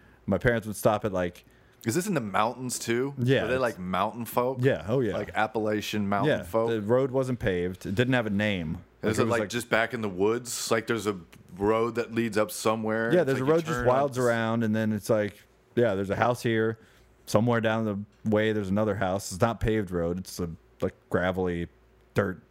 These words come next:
Speaker 1: kind of path
Speaker 2: Yeah.
Speaker 1: <clears throat> that's a little maintained.
Speaker 2: Have you looked at it on Google Earth?
Speaker 1: Can't find it. And I asked my mom her address, and she's like, "There wasn't an address. It was just Gould Rural Route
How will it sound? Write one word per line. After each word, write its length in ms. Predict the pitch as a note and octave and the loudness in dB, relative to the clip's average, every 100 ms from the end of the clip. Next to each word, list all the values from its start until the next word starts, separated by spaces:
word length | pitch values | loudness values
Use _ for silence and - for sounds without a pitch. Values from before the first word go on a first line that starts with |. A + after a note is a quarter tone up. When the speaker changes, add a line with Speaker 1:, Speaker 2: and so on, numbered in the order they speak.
| - - | -20 -4
Speaker 1:
kind 180 | C3+ C3 | 0 0
of 100 | - | -2
path 540 | - G#2 G2 E2 - - _ | -2 0 0 -2 -8 -16 _
Speaker 2:
Yeah. 220 | A2 G2 E2+ - _ _ _ - - | -2 -2 -4 -12 _ _ _ -20 -2
Speaker 1:
<clears throat> 300 | D3 C#3+ G2+ | 0 0 0
that's 280 | A2 G2+ - | 0 0 -2
a 40 | |
little 320 | A2+ B2 B2+ G2+ | 0 2 2 0
maintained. 680 | F#2 F2 - D#2+ E2 F#2 - | -2 -4 -2 -2 -2 -4 -4
Speaker 2:
Have 100 | B2+ | -2
you 60 | |
looked 140 | G3 A#3 | -2 -2
at 100 | A#3 | 0
it 120 | F#3+ | 0
on 100 | D3+ | -2
Google 300 | A#2 C3+ C3+ | -2 -2 -2
Earth? 380 | F2 A2+ C#3 - - - | -2 -4 -6 -18 -20 -4
Speaker 1:
Can't 220 | - A2 | 0 0
find 240 | - F#2+ F2 | 0 -2 -2
it. 140 | - - _ - | -8 -14 _ -4
And 80 | A2 | 0
I 80 | G#2 | 0
asked 140 | A2+ | 2
my 80 | A2+ | 0
mom 240 | G#2 A2 G#2+ | 2 0 0
her 100 | F#2+ | 0
address, 400 | G2+ G#2+ G#2 - | 0 0 -2 -2
and 100 | F#2 | -4
she's 160 | F#2+ | -2
like, 120 | F#2+ | -2
"There 100 | G2 | 0
wasn't 220 | G2 G#2 F#2+ | 0 0 -2
an 60 | |
address. 360 | F#2+ G2 D#2+ - | -2 -2 -4 -6
It 60 | |
was 100 | E2+ | -6
just 220 | E2 F2 - _ _ - _ - - | -4 -6 -8 _ _ -20 _ -18 -2
Gould 540 | G#2+ G#2 F2+ E2+ F2 | 0 0 -4 -6 -4
Rural 340 | G2 G2+ F#2 F#2 | 0 0 0 -2
Route 320 | G2 G2 | 0 0